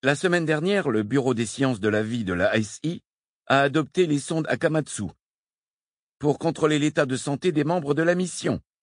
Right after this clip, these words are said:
disait Nicole Desjardins. « Les responsables ont attendu, pour se prononcer,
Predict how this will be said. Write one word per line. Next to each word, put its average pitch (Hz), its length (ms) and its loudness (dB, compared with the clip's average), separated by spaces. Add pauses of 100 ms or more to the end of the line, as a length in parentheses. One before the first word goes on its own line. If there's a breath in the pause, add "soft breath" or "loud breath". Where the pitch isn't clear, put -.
(400)
disait 87 340 0
Nicole 90 320 0
Desjardins. « 76 560 -8 (640)
Les 135 160 2
responsables 160 680 -2
ont 131 180 -2
attendu, 127 520 0
pour 123 260 -4
se - 100 -6
prononcer, 127 680 0